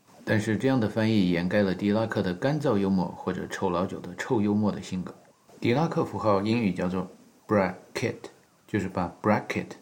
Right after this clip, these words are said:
这个单词分成两半儿。bracket 中文就是一个尖括弧，那么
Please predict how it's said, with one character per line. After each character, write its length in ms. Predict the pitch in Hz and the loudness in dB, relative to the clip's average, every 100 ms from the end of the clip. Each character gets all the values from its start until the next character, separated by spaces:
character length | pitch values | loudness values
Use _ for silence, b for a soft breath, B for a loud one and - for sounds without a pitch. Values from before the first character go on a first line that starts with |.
| - | -16
这 140 | - 104 | -2 0
个 80 | 92 | 2
单 180 | 98 | 2
词 160 | 98 107 | 0 -2
分 180 | - 113 | -4 -2
成 140 | 113 | -2
两 160 | 104 - | -2 -2
半 140 | 101 | -2
儿。 160 | 98 - - _ - _ - | -2 -6 -20 _ -20 _ 0
bracket 420 | 113 135 - 76 - - _ - | 0 0 -6 -8 -10 -20 _ -4
中 180 | 98 95 | 0 2
文 140 | 92 | 2
就 100 | 95 | 0
是 140 | 92 | -2
一 80 | 98 | -2
个 80 | 92 | -2
尖 260 | 90 120 131 | -2 -4 -2
括 220 | - 95 | 0 0
弧， 260 | - 85 - - - _ _ _ | -2 -6 -8 -16 -20 _ _ _
那 80 | 101 | 2
么 200 | 92 87 | 2 2